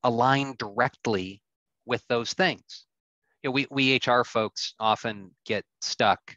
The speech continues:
working on H R E things rather than the stuff that's most critical and most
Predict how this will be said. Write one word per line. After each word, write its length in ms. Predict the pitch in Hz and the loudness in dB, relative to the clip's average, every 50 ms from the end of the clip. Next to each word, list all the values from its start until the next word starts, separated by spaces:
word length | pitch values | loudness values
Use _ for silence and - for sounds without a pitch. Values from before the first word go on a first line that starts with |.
| _ _ _ _ _ _ | _ _ _ _ _ _
working 340 | 113 113 113 - - 110 107 | -6 -6 -6 -4 -4 -4 -4
on 280 | 101 101 101 95 87 _ _ _ _ _ _ _ _ _ _ _ _ - | -4 -4 -6 -8 -12 _ _ _ _ _ _ _ _ _ _ _ _ -2
H 200 | 120 110 - - | -2 -2 2 4
R 180 | 110 104 104 104 | 4 4 6 4
E 220 | 92 85 82 - _ _ _ _ _ _ | 2 0 -4 -10 _ _ _ _ _ _
things 560 | - - - 85 78 71 76 - - - - - _ _ _ _ _ _ _ _ | -6 -4 -4 -4 -4 -6 -10 -10 -8 -8 -8 -10 _ _ _ _ _ _ _ _
rather 520 | - 110 98 113 107 104 107 107 110 104 | -12 -4 0 2 2 2 4 4 2 2
than 160 | 98 104 98 95 | 2 2 0 0
the 100 | 95 - | -4 -6
stuff 560 | - - - 120 104 98 90 - - - _ _ _ _ _ _ _ _ _ 113 | -6 -4 0 2 2 2 0 -2 -6 -20 _ _ _ _ _ _ _ _ _ -2
that's 380 | 117 110 101 - - - - - _ _ _ _ _ | 0 0 0 0 -2 -10 -10 -10 _ _ _ _ _
most 680 | 104 104 101 104 104 107 104 101 - - - - - _ _ _ _ - | -14 -6 -2 -2 0 0 -2 -6 -8 -8 -10 -14 -18 _ _ _ _ -12
critical 680 | - - 123 107 98 101 - 104 95 92 87 87 82 _ _ _ _ _ _ _ - | -6 -2 -2 -2 -2 -2 -4 -4 -2 -2 -2 -4 -6 _ _ _ _ _ _ _ -4
and 160 | 113 110 101 | -4 -4 -2
most 260 | 101 104 107 - - | -2 -4 -4 -4 -8